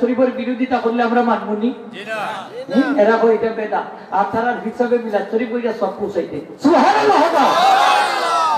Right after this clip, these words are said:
মিলাদ শরীফ খাস বালা না বা? মিলাদ শরীফ আল্লাহ রসুলের মিলাদের আলোচনা, নিঃসন্দেহে বালা আলোচনা। সমস্ত দেওবন্দি উলামায়ে কেরাম একমত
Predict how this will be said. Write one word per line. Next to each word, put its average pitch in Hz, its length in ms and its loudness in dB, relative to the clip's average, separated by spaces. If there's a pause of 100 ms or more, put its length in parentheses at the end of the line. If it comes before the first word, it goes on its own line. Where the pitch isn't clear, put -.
(320)
মিলাদ 196 300 0
শরীফ 226 340 -2
খাস 226 240 2
বালা 240 240 2
না 240 120 4
বা? 226 260 0 (800)
মিলাদ 220 220 4
শরীফ 240 200 2
আল্লাহ 233 320 4
রসুলের 240 240 2
মিলাদের 226 440 0
আলোচনা, 233 560 2 (320)
নিঃসন্দেহে 262 560 4
বালা 233 260 0
আলোচনা। 202 460 -2 (320)
সমস্ত 233 400 2
দেওবন্দি 240 460 2
উলামায়ে 240 380 2
কেরাম 233 260 -2
একমত 208 340 -2